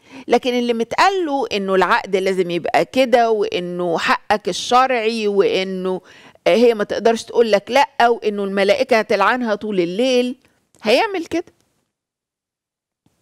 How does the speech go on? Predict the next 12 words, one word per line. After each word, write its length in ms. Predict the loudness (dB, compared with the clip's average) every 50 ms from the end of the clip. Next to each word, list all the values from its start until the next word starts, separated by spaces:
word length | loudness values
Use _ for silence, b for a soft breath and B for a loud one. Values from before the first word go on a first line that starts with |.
| _ _ _ B B B B -6
مش 160 | -4 -2 0
لازم 220 | -2 -2 0 -4 -4
الكل 300 | -4 -2 0 2 4 4
هيقوم 320 | 4 2 0 -2 -6 -2
يذبح، 600 | -2 -2 -2 -2 -4 -8 -8 -8 -12 -14 -14 _ _ _ _ _ _ _ b b b b b b
لكن 280 | -2 -2 -2 -2 -8 -6
شوفنا 400 | -2 0 0 0 0 -2 -2 0
مثلًا 520 | 0 -2 0 0 0 0 0 -2 -2 -2
اللي 140 | 0 0 -2
بتتضرب 540 | -2 _ -4 -4 0 4 4 6 6 4 0
كل 300 | 0 _ -4 -4 -2 0
يوم 380 | 2 2 2 2 0 -4 -6